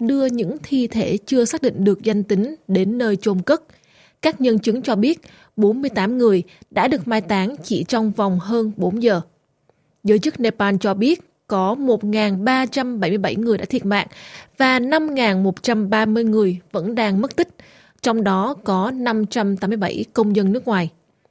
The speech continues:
Phía Trung Quốc ghi nhận bốn mươi ba người thiệt mạng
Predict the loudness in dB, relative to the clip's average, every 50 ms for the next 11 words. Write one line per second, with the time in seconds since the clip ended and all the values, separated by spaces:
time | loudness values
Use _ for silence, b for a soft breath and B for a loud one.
0 | _ _ b b b b b b b _ 2 2 2 2 2 0 0 2 2 2
1 | 2 2 0 0 2 2 2 0 0 -6 -6 -2 0 0 0 0 0 0 0 0
2 | 0 2 0 0 0 0 -2 -2 -2 -2 -2 -4